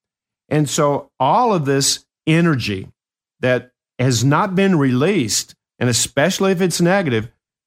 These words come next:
it's gonna go into your body. And it, it, it's crippling. And I'm telling you, Seth, it is the number one killer, killer in America. More deaths,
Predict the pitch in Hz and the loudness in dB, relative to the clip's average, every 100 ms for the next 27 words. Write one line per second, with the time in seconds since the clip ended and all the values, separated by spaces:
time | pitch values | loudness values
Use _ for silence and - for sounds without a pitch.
0 | - 202 - 233 208 175 175 160 143 135 | -6 -6 0 0 2 2 2 2 0 0
1 | 131 151 135 95 - _ _ _ 139 160 | 0 0 -2 -8 -16 _ _ _ 0 0
2 | 180 - 156 165 - 147 - - - 202 | 0 -2 -2 -2 -2 -2 -2 -4 0 0
3 | - 208 208 208 _ _ _ 135 139 123 | 2 2 2 -2 _ _ _ 0 0 0
4 | 175 170 165 - 156 151 147 156 156 143 | 0 2 0 2 0 0 0 2 2 2
5 | 123 117 151 143 110 101 - - 135 151 | 0 2 4 4 0 -4 -6 -2 2 4
6 | 165 165 143 120 127 143 135 120 - - | 2 2 2 2 2 2 0 -2 -8 -2
7 | 185 165 127 107 90 - _ _ _ - | 0 2 0 0 -4 -12 _ _ _ -4
8 | 233 294 151 120 _ _ _ _ 160 156 | 0 0 -2 -6 _ _ _ _ 0 2
9 | 139 139 160 180 123 101 - _ _ - | 2 2 2 0 -2 -8 -10 _ _ -2
10 | 131 151 160 202 170 143 107 107 - - | 2 4 2 2 0 0 0 -4 -10 -14